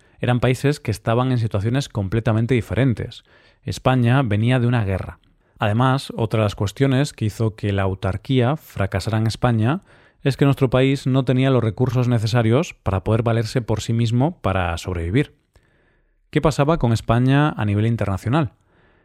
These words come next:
El año mil novecientos treinta y nueve no solo fue el año en que acabó la Guerra Civil Española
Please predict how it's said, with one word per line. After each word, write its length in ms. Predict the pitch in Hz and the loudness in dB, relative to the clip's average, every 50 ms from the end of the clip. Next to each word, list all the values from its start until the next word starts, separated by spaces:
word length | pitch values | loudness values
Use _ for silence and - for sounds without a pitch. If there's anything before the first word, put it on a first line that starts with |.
| _ _ _ | _ _ _
El 140 | - 120 131 | 0 2 2
año 220 | 147 165 170 165 | 4 4 4 4
mil 140 | 143 131 131 | 4 4 4
novecientos 340 | 131 120 131 123 110 117 - | 4 4 2 2 0 0 0
treinta 180 | - 110 110 | -2 -2 0
y 20 | 110 | 2
nueve 340 | 123 135 131 120 123 151 - | 2 2 4 2 2 0 -2
no 300 | 120 104 104 107 110 117 | -2 -2 2 2 2 2
solo 360 | - - - 113 117 131 151 | 2 2 2 4 4 4 2
fue 200 | - - - 107 | 2 0 0 0
el 60 | 101 | 2
año 440 | 107 107 110 117 123 131 135 135 123 | 2 2 2 2 2 2 2 2 0
en 140 | 107 101 98 | 0 -2 -2
que 100 | - 98 | -4 -4
acabó 260 | 92 - 98 95 107 | -4 -2 -2 0 0
la 100 | 110 107 | 0 0
Guerra 220 | 101 104 107 120 110 | 0 0 -2 -2 -2
Civil 220 | - 98 101 101 | -2 -2 -2 -2
Española 520 | 101 - - 92 90 101 127 139 107 87 | -4 -4 -4 -4 -2 0 0 0 0 -2